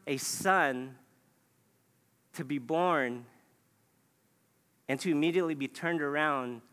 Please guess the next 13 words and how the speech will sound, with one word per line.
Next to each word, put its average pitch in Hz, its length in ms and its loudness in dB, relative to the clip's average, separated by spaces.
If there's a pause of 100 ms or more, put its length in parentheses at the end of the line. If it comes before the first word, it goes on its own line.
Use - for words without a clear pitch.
(100)
to - 120 -18
be 127 120 -8
used 135 320 -6
by 113 140 -2
God. 107 420 -6 (2250)
This 156 140 2
doesn't 180 280 4
sound 170 280 6
selfish 190 380 2
to 175 120 -6
me, 147 200 4
but 139 180 0
selfless. 170 840 2